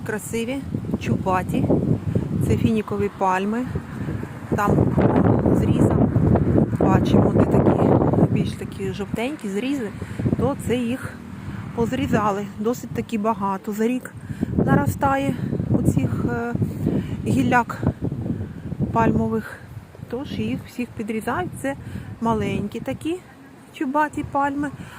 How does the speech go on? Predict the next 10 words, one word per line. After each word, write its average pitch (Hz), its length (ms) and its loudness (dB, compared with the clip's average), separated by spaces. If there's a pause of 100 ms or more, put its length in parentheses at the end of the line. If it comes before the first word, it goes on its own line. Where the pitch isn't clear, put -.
(180)
Але, 226 380 0
он, 262 300 0
бачите, 247 440 -4
є 214 200 -2
й 254 120 -4
великі. 190 640 0 (840)
Великі - 460 4 (120)
теж - 320 4 (200)
підрізають. 277 720 2 (3250)
Тут, 294 120 2